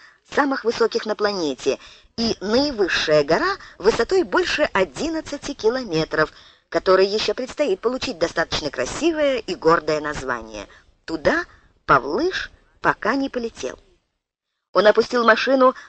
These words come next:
на пологом склоне второго хребта, посидел немного, не открывая люка. Было очень тихо, и тишина эта была чистой и торжественной. Тишина, которую никогда и никто ещё не нарушал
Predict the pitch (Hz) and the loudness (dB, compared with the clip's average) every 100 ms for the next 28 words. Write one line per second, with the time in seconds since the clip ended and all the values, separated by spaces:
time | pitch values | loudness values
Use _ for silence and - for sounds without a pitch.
0 | _ 180 233 202 202 254 285 269 - - | _ 0 6 6 10 8 8 2 0 4
1 | 240 269 277 359 381 180 147 - 165 - | 6 6 2 4 6 6 4 2 -4 -2
2 | 131 113 - - 403 - 277 311 294 269 | -2 -2 -8 -4 0 2 6 8 8 4
3 | 247 262 240 247 - 180 196 180 170 180 | 6 6 6 0 -4 -2 0 2 2 2
4 | 202 180 135 123 123 117 - _ _ _ | 0 0 -2 -2 -4 -4 -10 _ _ _
5 | _ _ - 277 269 269 339 349 - 147 | _ _ -2 2 2 0 -4 -8 -8 -8
6 | - - - _ _ _ _ _ _ _ | -8 -14 -16 _ _ _ _ _ _ _
7 | _ 160 151 - 170 170 214 330 330 170 | _ -4 -4 -2 -2 0 0 0 -2 -4
8 | - 139 127 _ _ _ _ - 175 180 | -2 -4 -4 _ _ _ _ 0 2 2
9 | - - 330 - _ 262 247 _ _ _ | 0 -2 -2 -4 _ -6 -6 _ _ _
10 | 208 220 214 175 156 120 - 110 98 - | -10 -6 -4 -2 -2 -4 -14 -12 -12 -12
11 | _ _ _ _ _ _ _ - 311 - | _ _ _ _ _ _ _ 0 2 2
12 | 311 269 233 - 269 262 254 240 208 233 | 4 2 2 4 4 4 2 0 0 0
13 | 339 320 277 - 320 320 - - 285 262 | 0 0 -2 -2 -2 -2 -2 -2 -2 0
14 | 226 233 - 311 294 | 0 -2 0 0 0